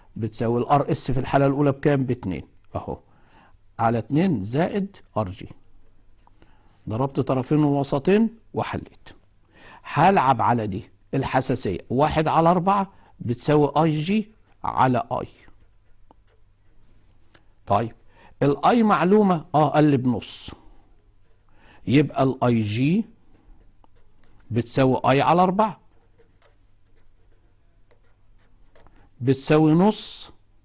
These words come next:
على أربعة، بتساوي مية خمسة وعشرين من ألف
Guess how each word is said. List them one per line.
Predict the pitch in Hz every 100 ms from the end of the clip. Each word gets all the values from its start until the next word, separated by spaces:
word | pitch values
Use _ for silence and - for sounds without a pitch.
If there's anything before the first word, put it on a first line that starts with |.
| _ _ _ _ _ _ _ _ _ _ _ -
على | 123 147
أربعة، | 139 113 107 73 - - - _ -
بتساوي | 127 123 - 143 139 135 131 - _ - _ - - -
مية | 123 160 160 123
خمسة | - 131 123 117
وعشرين | 73 - 135 120
من | 110 -
ألف | 117 113 -